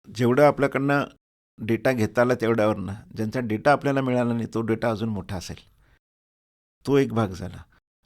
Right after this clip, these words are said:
आणि पूर्ण जागतिक स्तरावर त्याच्यावर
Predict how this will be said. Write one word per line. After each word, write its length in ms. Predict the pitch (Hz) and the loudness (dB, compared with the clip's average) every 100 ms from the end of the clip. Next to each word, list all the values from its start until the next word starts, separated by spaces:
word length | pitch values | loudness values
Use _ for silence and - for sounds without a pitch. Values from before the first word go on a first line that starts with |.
| - | -6
आणि 480 | 117 131 147 160 - _ _ _ _ _ _ | -2 0 0 -2 -8 _ _ _ _ _ _
पूर्ण 240 | - 151 165 | -2 0 2
जागतिक 560 | 117 117 120 - 160 | 4 2 0 -8 -6
स्तरावर 480 | - 131 127 120 120 | -4 0 2 4 2
त्याच्यावर 420 | 113 110 117 120 | -2 -4 -2 -2